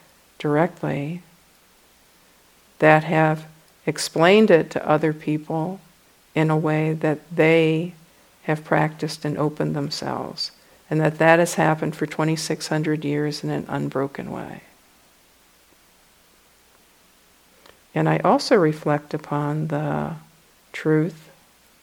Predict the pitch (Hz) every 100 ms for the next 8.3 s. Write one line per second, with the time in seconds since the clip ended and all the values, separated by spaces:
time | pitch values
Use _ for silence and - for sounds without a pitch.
0 | _ _ _ _ _ _ _ _ _ _
1 | _ _ 185 165 165 196 202 - 185 180
2 | - 175 185 190 175 160 160 165 - _
3 | _ _ - - 165 156 - 165 233 202
4 | 160 175 - 170 160 160 156 165 170 -
5 | - 160 160 202 - _ 151 151 156 156
6 | 156 156 - _ _ _ 156 160 151 160
7 | 160 180 - 156 156 170 214 156 156 160
8 | 165 - -